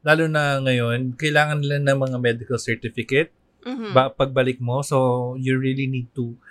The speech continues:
Speaker 1: and most likely, kapag nagpunta ka ng doctor, sireseta ka ng gamot. So, yung kailangan
Speaker 2: Right.
Speaker 1: mo ng gamot.
Speaker 2: Well.
Speaker 1: Yun, ah,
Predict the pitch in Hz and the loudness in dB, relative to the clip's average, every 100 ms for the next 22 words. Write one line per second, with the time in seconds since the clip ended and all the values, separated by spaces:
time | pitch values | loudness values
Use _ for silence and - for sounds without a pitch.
0 | - 170 170 170 160 151 - 143 139 151 | -4 4 6 6 0 0 4 4 4 -2
1 | 147 135 127 139 135 131 127 120 135 135 | -2 0 -2 0 0 0 -2 -2 -4 -2
2 | 123 117 113 120 113 113 123 110 107 110 | -2 -2 -8 -8 -6 -6 -4 -4 -4 -6
3 | 101 101 104 98 95 _ _ - 95 - | -8 -6 -6 -6 -10 _ _ -20 -20 -20
4 | _ _ _ _ - 117 113 185 180 143 | _ _ _ _ -16 -10 -4 -2 -2 -6
5 | 107 107 - 101 98 _ - - - - | -12 -16 -16 -18 -20 _ -20 -18 -18 -20
6 | - _ _ - 196 190 135 120 127 143 | -20 _ _ -4 2 4 4 -2 -8 -10
7 | 139 | -8